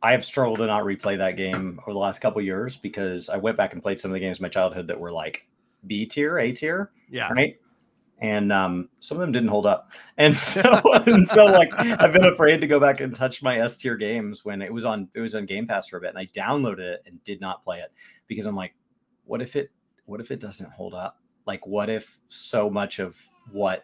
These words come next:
Speaker 1: Final Fantasy ten in my head is the greatest game of all time, tied with Ocarina of Time? What if those two games,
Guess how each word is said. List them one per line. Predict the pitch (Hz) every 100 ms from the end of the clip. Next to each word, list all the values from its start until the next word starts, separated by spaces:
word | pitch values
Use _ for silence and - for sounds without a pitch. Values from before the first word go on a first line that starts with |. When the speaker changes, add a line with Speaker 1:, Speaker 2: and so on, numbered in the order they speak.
| _ _ _
Speaker 1:
Final | - 101 95
Fantasy | 104 95 95
ten | - 92 90
in | 90
my | 87
head | 80 92 90 87 98
is | 113 -
the | 98
greatest | 90 87 87
game | 101 90
of | 87
all | 85
time, | - 90 87 85 85 _
tied | - 98 90
with | 90
Ocarina | 90 92 87 85
of | -
Time? | 87 85 - - _
What | 117 131
if | 135
those | 117 117
two | - 120
games, | 101 101 95 90 87 -